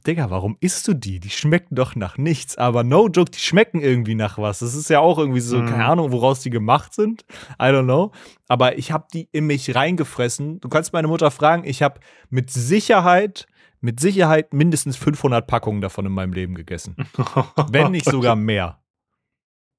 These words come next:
Speaker 1: No joke.
Speaker 2: Aber was ich auch immer ganz geil fand bei, äh,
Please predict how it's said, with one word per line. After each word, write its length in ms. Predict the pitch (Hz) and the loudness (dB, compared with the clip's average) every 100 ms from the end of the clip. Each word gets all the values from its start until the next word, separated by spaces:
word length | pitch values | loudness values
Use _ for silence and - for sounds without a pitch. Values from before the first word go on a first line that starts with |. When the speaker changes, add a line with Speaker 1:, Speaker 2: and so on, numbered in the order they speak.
| _ - | _ 0
Speaker 1:
No 180 | 131 123 | 2 2
joke. 400 | 101 87 - - | -2 -8 -8 -2
Speaker 2:
Aber 220 | 120 120 - _ - | 0 0 -4 _ -4
was 160 | 139 | -2
ich 80 | - | 2
auch 120 | 160 | 2
immer 160 | 180 170 | 2 0
ganz 260 | 143 147 147 | 0 -2 0
geil 220 | 139 135 | 2 2
fand 340 | - 135 127 - | 2 -2 -2 0
bei, 240 | 127 120 | 4 4
äh, 920 | 117 117 117 117 117 113 107 - 120 | 4 4 4 2 2 -2 -4 -6 -10